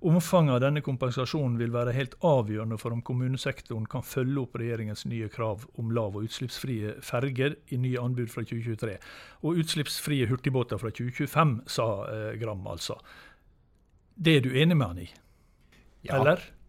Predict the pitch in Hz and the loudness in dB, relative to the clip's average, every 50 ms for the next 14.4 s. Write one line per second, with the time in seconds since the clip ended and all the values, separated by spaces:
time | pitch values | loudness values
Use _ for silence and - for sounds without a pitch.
0 | - - 127 123 120 127 139 127 - - - 123 131 151 160 - 143 131 123 147 | -14 -2 2 6 8 8 6 6 2 0 2 2 2 2 2 4 4 4 4 4
1 | 156 - 117 123 131 135 127 113 107 104 101 101 - - 113 107 - - - 113 | 4 4 4 4 4 4 4 4 4 2 0 -2 -2 -2 -2 -2 -2 -2 -4 -4
2 | 107 107 110 113 113 107 101 98 - - - 120 113 113 104 - - 107 92 92 | -2 -2 -2 -2 -2 -2 -2 -2 -2 -2 0 -2 0 -2 -4 -6 -8 -10 -10 -10
3 | 92 - - 110 - - - 107 92 - 95 95 - - - 147 147 135 - 98 | -10 -12 -12 -14 -14 -10 -10 -8 -8 -8 -10 -8 -8 -2 2 4 4 4 4 2
4 | 98 - - - - - - - - 113 104 98 98 - - - 123 113 110 - | -4 -4 -4 -4 -6 -8 -14 -10 -6 -4 -4 -4 -4 -4 -4 -2 -2 -2 -2 -4
5 | 107 - - 101 104 - - - 104 92 95 95 98 107 117 104 101 98 92 87 | -8 -8 -8 -10 -8 -10 -8 -6 -4 -4 -4 -4 -4 -4 -4 -4 -4 -4 -6 -4
6 | 87 107 104 - - - - 113 110 101 95 - - - 110 98 107 107 - - | -6 -6 -6 -6 -6 -6 -6 -4 -4 -4 -6 -8 -8 -6 -4 -4 -2 -2 -2 -2
7 | - - - - 143 139 120 101 - 127 117 107 107 101 98 101 101 101 101 98 | -4 -6 -4 0 0 0 0 0 -4 -4 -4 -2 -2 -2 -2 -2 -4 -4 -4 0
8 | - 170 170 170 190 226 196 165 156 147 175 170 - - - - 175 170 - 185 | 4 4 6 6 6 6 8 6 6 6 4 2 2 -2 0 0 0 2 2 0
9 | 170 - - 196 190 196 180 139 123 120 - 135 123 - - - 160 156 170 180 | -2 0 -2 0 0 2 2 0 0 -2 -2 -4 -6 -4 0 2 2 4 4 4
10 | 156 127 123 127 131 135 135 110 120 117 110 - - - _ _ _ _ _ - | 2 2 2 0 0 -2 -2 0 0 0 -2 -2 -6 -14 _ _ _ _ _ -14
11 | - 127 131 147 131 139 131 - - 180 143 113 98 87 92 90 87 104 101 104 | -12 -10 -10 -6 -6 -6 -6 0 2 2 2 2 0 -6 -10 -10 -8 -8 -8 -8
12 | - - 151 135 123 131 131 - - 135 - - - 151 - - - - - 131 | -8 -6 -4 -4 -4 -4 -4 -6 -8 -8 -6 -2 -2 -4 -4 -4 -12 -10 -6 -4
13 | 135 147 143 120 120 - - - - 139 135 131 123 120 113 110 - - 131 117 | -4 -2 -4 -4 -6 -8 -10 -6 -4 -2 -2 0 -2 -2 -4 -6 -4 -4 -4 -4
14 | 107 107 107 110 104 104 107 - | -4 -6 -8 -8 -8 -8 -10 -10